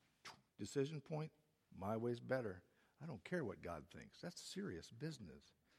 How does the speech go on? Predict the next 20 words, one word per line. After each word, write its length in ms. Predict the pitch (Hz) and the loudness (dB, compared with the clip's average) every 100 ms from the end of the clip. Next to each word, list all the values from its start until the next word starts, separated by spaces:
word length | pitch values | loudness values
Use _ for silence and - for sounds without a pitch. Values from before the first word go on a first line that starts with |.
| - - - - - - - | -20 -20 -18 -18 -18 -20 4
So 100 | 175 | 12
when 120 | 160 | 12
I 80 | 165 | 12
tell 300 | 180 196 175 | 12 12 12
her 320 | 127 175 165 151 | 12 12 12 12
to 60 | 127 | 6
do 180 | 123 117 | 6 10
this 460 | 131 214 185 - | 12 12 12 12
and 180 | 123 110 | -2 -2
she 240 | - 131 110 | 0 2 2
says, 300 | 107 92 117 | 0 -2 2
"No, 240 | 143 139 | 2 4
I 20 | |
wanna 200 | 120 107 | 2 0
do 200 | 95 101 110 | 2 0 8
that," 380 | 185 208 170 - - - - - | 10 12 12 8 -10 -20 -20 -4
I'm 140 | 123 131 | -2 2
thinking, 320 | 147 123 98 120 | 2 2 0 0
"This 180 | 127 131 | -2 0
is, 240 | 104 - | -4 -6